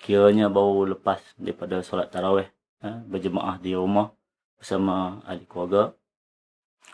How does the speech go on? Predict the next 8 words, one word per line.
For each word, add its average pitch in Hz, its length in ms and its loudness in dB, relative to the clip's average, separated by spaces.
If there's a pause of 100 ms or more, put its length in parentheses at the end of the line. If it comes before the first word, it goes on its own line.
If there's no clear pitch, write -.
(720)
Dan, 101 400 6
eh, 98 160 6
kemungkinan 104 480 2
tengah, 101 200 0 (120)
eh, 92 160 -2
apa 95 160 0
nama, 101 400 0 (160)
eh, 92 720 0